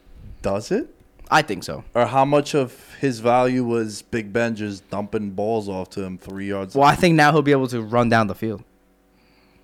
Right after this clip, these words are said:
Speaker 2: <laughs> They couldn't throw anything over twenty yards.
Speaker 1: I feel like that applies more for Clay, uh, Chase Claypool than it does for Deontay.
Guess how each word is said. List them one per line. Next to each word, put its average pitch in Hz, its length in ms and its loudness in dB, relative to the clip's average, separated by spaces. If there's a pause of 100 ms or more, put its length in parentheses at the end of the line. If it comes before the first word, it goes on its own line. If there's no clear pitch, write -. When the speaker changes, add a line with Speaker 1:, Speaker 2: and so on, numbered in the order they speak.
(420)
Speaker 2:
<laughs> 131 200 -8
They 165 160 6
couldn't 202 320 6
throw 190 220 6
anything 151 440 2
over 123 280 0
twenty 123 220 -4
yards. 110 200 4
Speaker 1:
I 147 40 6
feel 190 200 2
like 143 440 4
that 139 260 4
applies 135 440 0
more 123 220 -2
for - 160 -14
Clay, 120 400 -2
uh, 95 380 -4
Chase - 300 -6
Claypool 104 680 -2
than 98 160 -4
it 95 80 -10
does 104 160 -6
for 95 100 -12
Deontay. 90 680 -6